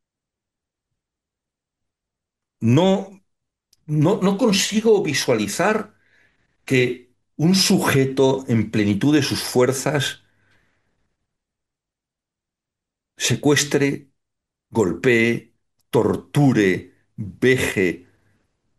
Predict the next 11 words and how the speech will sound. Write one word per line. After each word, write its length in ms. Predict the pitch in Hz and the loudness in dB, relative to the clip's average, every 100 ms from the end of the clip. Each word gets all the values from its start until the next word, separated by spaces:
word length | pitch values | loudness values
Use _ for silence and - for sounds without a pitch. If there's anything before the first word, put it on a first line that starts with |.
| _ | _
asesine 920 | - - 107 - - 139 104 69 - _ _ _ _ _ _ _ _ _ _ | -2 0 0 0 2 2 2 0 -6 _ _ _ _ _ _ _ _ _ _
a 120 | 104 | 0
una 240 | 107 110 98 | 2 2 2
anciana, 720 | 85 - 87 90 101 120 - _ _ _ _ _ _ _ _ _ _ _ _ _ _ _ | -2 -2 -2 0 0 -2 -10 _ _ _ _ _ _ _ _ _ _ _ _ _ _ _
a 80 | - | -2
una 180 | 107 107 | 0 0
señora 300 | - 107 98 | 0 0 0
embarazada, 680 | 90 87 82 - 90 85 - _ _ _ _ _ _ _ _ _ - | 0 -2 -2 -2 -2 -2 -8 _ _ _ _ _ _ _ _ _ -4
a 100 | 107 | 0
unos 440 | 117 113 104 95 | 2 2 0 0
bebés, 800 | 120 104 107 107 104 - - - | 2 4 4 4 2 0 0 -4